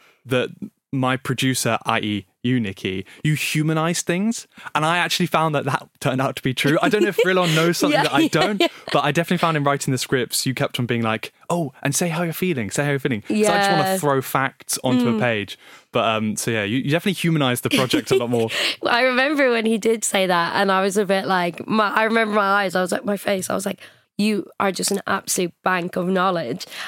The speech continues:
Speaker 2: And you helped me understand that, and then I help it go out. And then we were both just saying, we were like, "Okay, that was weird."
Speaker 1: It's a bank of knowledge, but not super useful.
Speaker 2: <laughs>
Speaker 1: Much like this, this next thing. Okay, so early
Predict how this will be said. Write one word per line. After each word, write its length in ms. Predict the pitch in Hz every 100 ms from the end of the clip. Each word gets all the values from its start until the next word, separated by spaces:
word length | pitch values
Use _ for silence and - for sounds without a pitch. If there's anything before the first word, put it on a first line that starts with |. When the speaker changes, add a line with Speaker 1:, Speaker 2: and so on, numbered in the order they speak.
| -
Speaker 2:
And 600 | 202 196 185 175 127 - - _ _ -
you 520 | 208 196 240 240 226
helped 300 | - 214 165
me 180 | 202 208
understand 640 | 190 185 190 196 185 180
that, 320 | 190 - - - _ -
and 140 | 214
then 180 | 202 196 - -
I 220 | 185 190
help 380 | 190 185 175 - - _
it 160 | - 196 - -
go 180 | 196
out. 360 | 180 170 135 - _
And 200 | 202 196
then 300 | 196 185 185 -
we 220 | 190 208
were 140 | 220 214
both 240 | 214 202
just 180 | 208 202
saying, 180 | 214 185
we 120 | 185
were 80 | 185
like, 300 | 175 165 - -
"Okay, 220 | 160 -
that 140 | - -
was 120 | 156
weird." 220 | - - -
Speaker 1:
It's 180 | - 143
a 40 | 147
bank 280 | 190 214
of 80 | 190
knowledge, 340 | 165 160 147 -
but 280 | 147 135 -
not 420 | 165 180 175 -
super 440 | - - 170 -
useful. 560 | 143 127 139 - 294 233 359
Speaker 2:
<laughs> 100 | -
Speaker 1:
Much 320 | 349 208 -
like 240 | - 302 160
this, 320 | 160 151 262
this 280 | - 143 -
next 420 | 147 143 - -
thing. 240 | - 113 101
Okay, 280 | 123 135 101
so 320 | - 135 123 - - - - - _ _ _ -
early 280 | 170 208 233